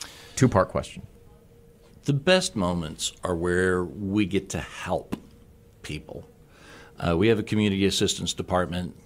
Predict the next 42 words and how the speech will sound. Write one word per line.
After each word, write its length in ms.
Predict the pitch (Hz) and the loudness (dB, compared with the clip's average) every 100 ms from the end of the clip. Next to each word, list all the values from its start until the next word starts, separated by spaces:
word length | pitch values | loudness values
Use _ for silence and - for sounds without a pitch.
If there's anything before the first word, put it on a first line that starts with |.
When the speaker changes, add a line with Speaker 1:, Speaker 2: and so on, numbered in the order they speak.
| - | -14
Speaker 2:
Uh, 300 | 87 82 76 | -8 -6 -6
you 160 | 76 87 | -6 -6
can 80 | 85 | -2
go 140 | 85 | -2
to, 320 | 85 76 71 69 - - | 0 -2 -4 -10 -20 -10
to 120 | 98 | -4
our 60 | 85 | -2
website, 420 | 87 90 - 87 | 0 0 0 -2
H 160 | 82 82 | -2 -4
C 120 | 90 | -6
P 180 | - 87 | -6 -8
four 280 | - 87 82 | -4 -4 -2
dot 240 | 78 73 | -2 0
net, 360 | 92 87 85 - - | 0 2 0 -2 -12
and 240 | 78 71 | -10 -10
type 300 | - 90 92 | -8 -8 -6
in 160 | 85 85 | -6 -6
something. 520 | - 80 - 82 82 | -6 -6 -8 -8 -6
But 220 | 80 82 - - - 113 101 - - - | -8 -10 -12 -20 -18 -16 -16 -18 -20 -10
our 160 | - 123 | -4 -4
community 420 | - 120 110 101 | 0 0 2 2
assistance 440 | 95 98 95 85 - | 2 0 -2 -4 -8
department 500 | - 92 82 87 - | -6 -6 -4 -6 -4
doesn't 400 | 85 - 87 - | -2 0 -2 -4
discriminate 560 | - - 98 90 87 | -4 -2 -2 0 -2
on 160 | 85 85 | -2 -4
whether 200 | 85 87 | -4 -4
you're 320 | 85 85 80 - - - - - | -2 -4 -4 -8 -20 -20 -10 2
in 200 | 113 120 | 4 6
Precinct 460 | 110 110 - 104 - | 4 0 2 0 2
Four 480 | 98 95 90 87 - | 2 4 4 2 0
or 160 | 101 | 0
Three 500 | 95 - 90 87 87 | 0 -2 0 0 0
or 180 | 85 92 | 0 0
the 100 | 90 | 4
old 180 | 92 92 | 4 2
Four 280 | - 95 87 | 0 2 2
or 40 | |
the 100 | 80 80 | 0 0
new 160 | 87 | 0
Three 520 | 82 - 87 82 85 | -2 -4 -4 -2 -4
or 460 | 80 85 82 78 | -4 -2 -2 -2